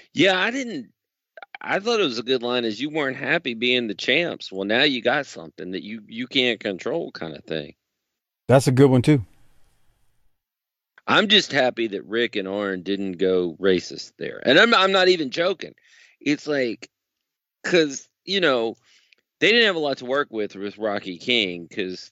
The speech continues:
Speaker 1: he's not, like, a player. But these are the, these are the world champs. I'm glad they didn't call him boy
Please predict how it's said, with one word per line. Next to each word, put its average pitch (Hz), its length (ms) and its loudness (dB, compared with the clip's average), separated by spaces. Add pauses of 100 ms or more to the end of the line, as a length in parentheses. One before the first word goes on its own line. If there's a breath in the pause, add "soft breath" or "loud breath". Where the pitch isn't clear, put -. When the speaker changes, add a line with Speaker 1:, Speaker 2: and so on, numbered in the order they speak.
(100)
Speaker 1:
he's 131 400 -4
not, 117 180 0
like, 95 160 -8
a 82 60 -16
player. 120 500 0
But 85 160 -10
these 208 240 -4
are 208 60 -4
the, 135 280 -2
these 180 240 -4
are 202 60 -4
the 175 100 -2
world 131 300 -4
champs. - 480 -2
I'm 123 120 -4
glad 131 200 2
they 135 100 6
didn't 131 200 0
call 113 280 -2
him 113 120 -6
boy 90 680 -2